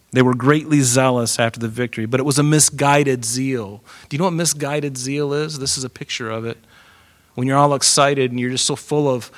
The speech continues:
the flesh that you forget what you're supposed to be doing. You forget doing the right thing. You just follow your own feelings. Feelings are very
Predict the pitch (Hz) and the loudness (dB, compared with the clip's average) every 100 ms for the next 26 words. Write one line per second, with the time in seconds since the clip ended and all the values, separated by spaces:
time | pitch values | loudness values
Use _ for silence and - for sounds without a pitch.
0 | - _ 110 - 151 143 123 - 120 127 | -20 _ -12 2 2 4 -2 -4 -4 -4
1 | 120 - 123 151 127 - - _ _ _ | -6 -8 0 0 0 -10 -20 _ _ _
2 | _ _ _ _ _ _ _ _ _ _ | _ _ _ _ _ _ _ _ _ _
3 | _ _ _ 123 123 - 117 131 127 - | _ _ _ -10 -6 -6 -4 -4 -4 -6
4 | 107 101 98 95 104 104 - 127 147 135 | -8 -8 -8 -10 -12 -14 -10 0 0 2
5 | 139 135 127 127 135 - - 104 101 110 | 2 2 2 2 0 -2 -8 -6 -6 -6
6 | - 139 131 127 120 123 123 110 - 143 | -2 2 4 2 0 0 0 -4 -4 -2
7 | 131 107 104 - 190 190 123 120 120 151 | -2 -4 -6 -6 -4 -2 -4 -6 -4 -2
8 | 135 127 | -2 -4